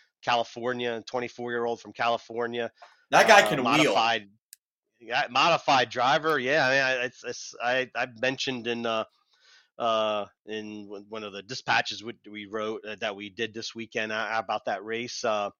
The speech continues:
Speaker 1: it was his first career late model win. And, uh, a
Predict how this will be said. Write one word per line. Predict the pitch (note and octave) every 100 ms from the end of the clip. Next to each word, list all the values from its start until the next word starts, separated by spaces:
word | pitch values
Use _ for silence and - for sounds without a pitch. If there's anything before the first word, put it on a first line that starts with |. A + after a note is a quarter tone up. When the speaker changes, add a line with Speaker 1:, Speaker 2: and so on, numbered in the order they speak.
| _ _ _ -
Speaker 1:
it |
was | A2+
his | A#2+
first | - C#3+ -
career | C3 B2+
late | A2 A#2+ C3+
model | A2 G#2+ G2
win. | G2+ G2+ G#2+ _ _ _ _ _ _
And, | A2 G#2+ A2 A2 G#2+ - _ _
uh, | G#2+ G#2 G2+ G2+ G#2 A2 A#2
a | A2